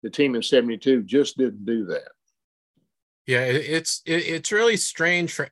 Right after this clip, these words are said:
Speaker 2: from team sports, how from one year to the next, they, it can just be totally different. Uh,
Speaker 1: Yeah.
Speaker 2: either the team psyche or, or something happens, or they get complacent, or it's just, it's just different.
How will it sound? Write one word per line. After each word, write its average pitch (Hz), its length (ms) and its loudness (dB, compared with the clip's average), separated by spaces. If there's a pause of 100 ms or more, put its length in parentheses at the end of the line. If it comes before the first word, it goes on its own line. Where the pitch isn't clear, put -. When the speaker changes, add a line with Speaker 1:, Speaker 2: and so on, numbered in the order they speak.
Speaker 2:
from - 360 -4
team 190 280 2
sports, 160 460 0
how 147 120 0
from 139 280 -6
one 147 200 0
year 147 160 2
to 135 160 -4
the 127 140 -2
next, 135 520 -2
they, 127 300 -4
it 135 140 -6
can 131 120 -6
just 127 200 -4
be 123 100 -6
totally 120 320 -2
different. 127 400 -2 (400)
Uh, 120 300 -8
Speaker 1:
Yeah. 117 180 6
Speaker 2:
either 120 320 -4
the 107 120 -4
team 151 280 -2
psyche 151 580 2
or, 110 220 2
or 101 160 -6
something 139 360 -4
happens, 139 680 -2
or 101 340 2 (400)
they 117 120 0
get 113 180 0
complacent, 151 800 4
or 107 480 -4
it's 120 160 -8
just, - 240 0
it's 139 220 -4
just - 280 -2 (460)
different. 208 380 4